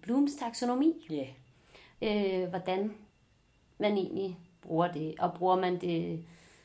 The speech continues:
Speaker 1: Hvordan kan man bruge det i forhold til planlægningsværktøj, evalueringsværktøj, løbende i sin undervisning, øh,
Speaker 2: Målsætninger.
Speaker 1: og I er velkomne til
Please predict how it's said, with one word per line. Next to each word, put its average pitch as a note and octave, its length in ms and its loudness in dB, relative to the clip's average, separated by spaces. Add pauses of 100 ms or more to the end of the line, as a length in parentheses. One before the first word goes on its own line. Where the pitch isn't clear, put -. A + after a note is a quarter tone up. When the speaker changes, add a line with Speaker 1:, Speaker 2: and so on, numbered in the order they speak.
(100)
Speaker 1:
Hvordan - 260 6
kan C#4 100 2
man B3 120 2
bruge A#3 320 4
det B3+ 100 -2
i G#3+ 80 0
forhold F#3 340 2
til - 220 -8
planlægningsværktøj, A3+ 1120 -2
evalueringsværktøj, G3 1400 -2 (420)
løbende G3+ 580 0
i G#3+ 120 -2
sin F3+ 220 -4
undervisning, G3+ 1160 0 (120)
øh, F3 640 -2 (520)
Speaker 2:
Målsætninger. F3 760 -2
Speaker 1:
og F#3 100 10 (100)
I G#3 160 -4
er - 140 2 (120)
velkomne A3 640 2
til F3+ 280 -4